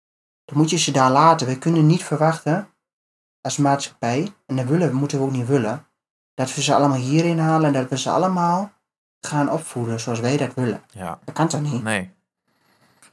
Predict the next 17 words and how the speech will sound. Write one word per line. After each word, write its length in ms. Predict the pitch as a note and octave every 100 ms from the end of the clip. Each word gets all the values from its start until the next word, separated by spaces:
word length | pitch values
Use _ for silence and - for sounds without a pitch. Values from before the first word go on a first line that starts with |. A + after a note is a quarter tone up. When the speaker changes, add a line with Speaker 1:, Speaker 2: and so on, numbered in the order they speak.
| _ _ _ _
Speaker 2:
Dat 140 | G#2+
kan 200 | - C3
niet, 160 | B2 G2+
maar, 320 | G#2 G#2+ A2 -
ehm, 460 | - G#2+ G#2 G2+ G#2 -
kijk, 220 | - A#2
het 140 | A#2 A#2+
probleem 600 | B2 G#2+ A#2 C#3 C3 F#2+
wat 160 | G#2+
ik 180 | - B2
altijd 300 | A#2+ G2+ F#2+
heb 260 | G2 F#2+ -
is, 500 | - G#2 G2+ - - _ _ _ _ -
ik, 220 | A#2 A#2 -
ik 200 | - B2+
vind 220 | - B2+ A2+
wel, 520 | A#2 A#2 A#2 -